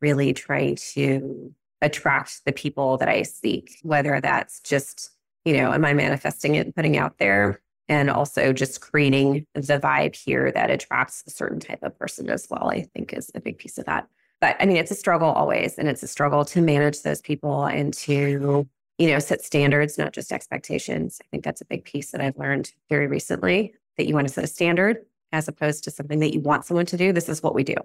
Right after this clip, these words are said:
So constant, like, growth of personal leadership and then really drawing boundaries through this process. I mean,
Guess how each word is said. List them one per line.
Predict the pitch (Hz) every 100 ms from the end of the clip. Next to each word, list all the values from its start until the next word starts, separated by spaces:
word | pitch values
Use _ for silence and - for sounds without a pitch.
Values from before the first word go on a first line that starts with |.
| _ _ -
So | - 160
constant, | 147 180 160 165 175
like, | 165 156 -
growth | 156 151
of | - -
personal | 143 - 147
leadership | 143 147 151 156 151 -
and | 160 160
then | 151 151 151
really | - 170 262 175
drawing | - 156 165 160 156 - _ -
boundaries | 151 147 147 - - - - -
through | 180 180
this | 170 165
process. | - 165 151 - 147 143
I | - 151
mean, | 143 135 139 139